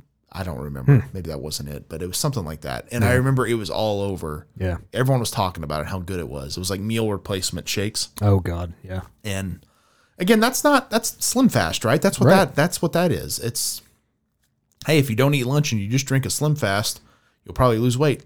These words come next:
Speaker 1: Yeah,
Speaker 2: Of
Speaker 1: 'cause you're
Speaker 2: course.
Speaker 1: fucking hungry.
Speaker 2: Yeah, you're starving yourself.
Speaker 1: Yeah, and, and you get a little bit of something in your system to make you kind of disguise the fact that you're hungry.
Speaker 2: Mm-hmm.
Speaker 1: But, okay, if you skip lunch but you snack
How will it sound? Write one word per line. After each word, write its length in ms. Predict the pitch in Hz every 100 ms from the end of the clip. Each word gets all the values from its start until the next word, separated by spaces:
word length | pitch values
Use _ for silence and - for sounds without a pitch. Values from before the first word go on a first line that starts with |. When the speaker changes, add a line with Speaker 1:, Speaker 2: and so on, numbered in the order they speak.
| -
Speaker 1:
Yeah, 140 | 120
Speaker 2:
Of 60 | 117
Speaker 1:
'cause 180 | 151
you're 100 | 160
Speaker 2:
course. 280 | 247 - -
Speaker 1:
fucking 380 | - - - 226
hungry. 500 | - 277 233 113 92
Speaker 2:
Yeah, 160 | 131 208
you're 180 | 110 127
starving 460 | - 190 226 127
yourself. 520 | 92 85 87 69 - -
Speaker 1:
Yeah, 360 | 196 123 82 -
and, 200 | 143 143
and 140 | 139 139
you 100 | 127
get 240 | 160 160
a 60 | 139
little 220 | 151 160
bit 120 | 156
of 60 | 139
something 340 | 160 139 123
in 80 | 123
your 100 | 135
system 440 | 135 151 139 120
to 80 | 104
make 240 | 107 110 110
you 60 |
kind 280 | - 123 107
of 120 | 95
disguise 500 | 92 - - 107 104
the 60 | 98
fact 240 | - 98
that 160 | - -
you're 100 | 90
hungry. 360 | 98 85 64
Speaker 2:
Mm-hmm. 140 | 67 107
Speaker 1:
But, 220 | 95 135 - _ _ _ _ _ _ -
okay, 340 | 120 131 117
if 140 | 110 127
you 80 |
skip 400 | 131 - - 190
lunch 200 | 156 165
but 200 | 151 -
you 60 | 113
snack 720 | - - - 127 117 143 -